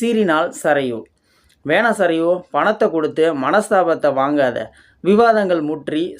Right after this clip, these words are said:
சரையு கண்ணீராலும் கோபதாப பேச்சாலும் அவரை கரைத்து ஆறு லட்சத்தை வள்ளிசாக தூக்கி சிவசுவின் கையில் வைத்தாள்.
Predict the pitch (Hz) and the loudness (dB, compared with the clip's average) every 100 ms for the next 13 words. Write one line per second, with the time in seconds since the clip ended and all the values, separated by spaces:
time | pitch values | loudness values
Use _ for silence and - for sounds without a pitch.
0 | - 170 190 190 190 175 156 202 214 190 | 0 2 4 2 0 -2 0 4 4 4
1 | 151 160 175 175 190 202 185 180 175 170 | 2 0 -2 2 4 4 4 4 2 0
2 | 156 151 160 135 131 - - - - 185 | -4 -2 0 2 2 -2 -16 -20 -6 -2
3 | 196 202 190 190 180 214 214 180 190 - | 2 2 0 0 0 0 0 -2 -2 -2
4 | 139 185 202 190 190 220 220 208 156 165 | 0 2 4 2 2 -2 2 2 4 2
5 | 208 214 180 190 190 165 143 147 175 - | 2 2 2 0 -2 -2 -2 -2 -4 -6
6 | _ _ _ - 220 254 254 233 208 190 | _ _ _ 0 4 4 2 0 2 0
7 | 175 170 165 175 156 147 - 110 - | 0 0 0 0 0 -2 -4 -8 -10